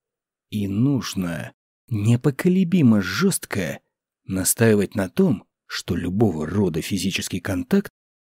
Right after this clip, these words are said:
возможен только непосредственно на надлежащей территории. Дальнейшее же будет зависеть от тяжести заболевания данной конкретной объектессы. Именно эта категория сольется.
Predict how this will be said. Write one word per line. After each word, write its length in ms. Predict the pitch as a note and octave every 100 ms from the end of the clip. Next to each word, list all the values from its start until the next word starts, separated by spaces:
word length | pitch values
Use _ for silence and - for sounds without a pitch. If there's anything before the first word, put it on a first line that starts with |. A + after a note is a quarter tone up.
| -
возможен 760 | G2+ G#2+ A#2 C3+ F3 C3 C#3
только 380 | C3 F3 C#3+ -
непосредственно 1000 | C3+ C3+ C3+ - C3+ C#3 - - B2+ B2
на 160 | B2 A#2+
надлежащей 680 | A#2 A2+ A2+ A#2 G2 - E3
территории. 800 | A#3 A3+ C3 F2+ D2+ C2 A1+ - _ _ _ _
Дальнейшее 880 | E2 D2 D#2 C#2+ F2+ F3 - E2+ D#2+
же 400 | - F2 D2 - _ _ _ _
будет 320 | G3 A#3+ G3+ C3
зависеть 440 | D3 D#3 D3 B2
от 220 | - A2+
тяжести 480 | - D3 C3+ B2 B2+
заболевания 800 | A2 A2+ A2+ A#2 A#2 A#2 A2 G#2
данной 460 | G2+ G#2 G2 G2 G2
конкретной 720 | A2 G#2+ G#2 F#2 - G2+ G2+ -
объектессы. 1040 | G#2 C3 G3+ - F#2 - - F2+ C#2+ - _ _ _ _
Именно 460 | - F2 F2 E2+ -
эта 300 | - F#3 -
категория 580 | E2+ - F2+ F2 E2+ D#2
сольется. 800 | - A#2 D#3+ C3 - - -